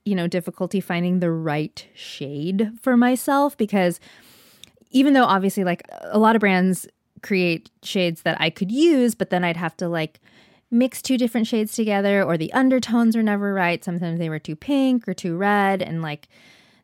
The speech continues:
not yellow enough, or it would be too olive. Anyways, the founder, Yu Chen Shi,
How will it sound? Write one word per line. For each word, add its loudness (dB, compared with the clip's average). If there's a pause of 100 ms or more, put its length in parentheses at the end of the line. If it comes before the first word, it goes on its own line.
(100)
not -4
yellow 2
enough, 2
or 0
it -4
would -6
be -6
too -8
olive. 2
Anyways, 2 (140)
the -2
founder, 2 (140)
Yu -2
Chen 0
Shi, -4